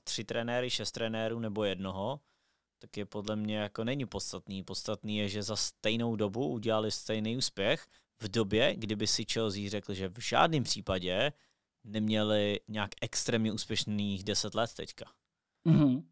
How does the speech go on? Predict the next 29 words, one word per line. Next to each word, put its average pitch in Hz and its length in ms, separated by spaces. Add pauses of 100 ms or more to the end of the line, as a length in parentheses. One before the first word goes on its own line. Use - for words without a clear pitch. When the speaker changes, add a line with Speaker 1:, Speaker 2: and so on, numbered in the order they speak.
(440)
Speaker 1:
Když 107 120
to 123 100
porovnáš 117 400
s - 40
těma 113 180
předchozíma 107 560
deseti 98 360
rokama. 95 520 (1040)
Speaker 2:
Mhm. 135 340 (540)
Na 160 80
druhej 190 180
Speaker 1:
Tak 190 60
Speaker 2:
strane 185 220
Speaker 1:
jako 156 120
Speaker 2:
argument 165 360
určite 160 340
vhodný 143 300
bude 151 160
aj 143 80
ten, 147 240
že 139 240 (480)
vlastne 139 500
Klopp 147 380 (800)
možno 139 240
nepreberal 143 480
úplne 135 400
najlepší 117 320
Liverpool. 165 480 (640)
Speaker 1:
Mhm. 117 320